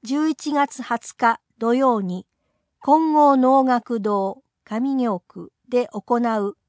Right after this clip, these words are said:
公開朗読により受賞者を決定。録音媒体を添えて郵送にてご応募ください。詳細はウェブへ。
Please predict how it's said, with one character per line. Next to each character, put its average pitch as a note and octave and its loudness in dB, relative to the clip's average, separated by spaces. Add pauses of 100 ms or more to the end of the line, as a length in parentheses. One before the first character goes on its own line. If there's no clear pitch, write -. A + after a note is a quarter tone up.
(180)
公 D4+ 2
開 D4+ 0
朗 C#4 0
読 G3+ -6
に F3+ -6
よ F3 -6
り F#3 -8 (320)
受 A#3 -4
賞 D4+ -2
者 F#3 -8
を D#3+ -10
決 - -14 (140)
定。 F#3 -10 (1500)
録 D4+ -2
音 D#4 2
媒 D4+ 0
体 G3 -4
を F#3 -6
添 G3 -6
え G#3 -6
て G3 -12 (100)
郵 C4+ -4
送 D4+ -2
に D4 -4
て G#3 -6
ご A3+ 0
応 A3+ 0
募 G3+ -6
く - -14
だ F#3 -8
さ E3+ -12
い。 D#3+ -20 (1080)
詳 C#4 -2
細 B3+ 0
は A3 0
ウ G#3 -4
ェ A3 0
ブ G3+ -4
へ。 F#3 -8